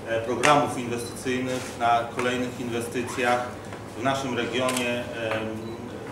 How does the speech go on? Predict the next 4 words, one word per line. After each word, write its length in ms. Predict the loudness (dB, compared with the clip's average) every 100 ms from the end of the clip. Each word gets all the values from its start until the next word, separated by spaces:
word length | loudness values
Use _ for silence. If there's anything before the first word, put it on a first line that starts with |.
| -10 -10 -4
modernizacja, 840 | 0 2 2 2 4 4 4 2 4
remonty 560 | 4 4 0 0 0 0 -4 -8 -10 -8 2
dróg 360 | 4 4 0
krajowych. 560 | 4 6 8 6 4 0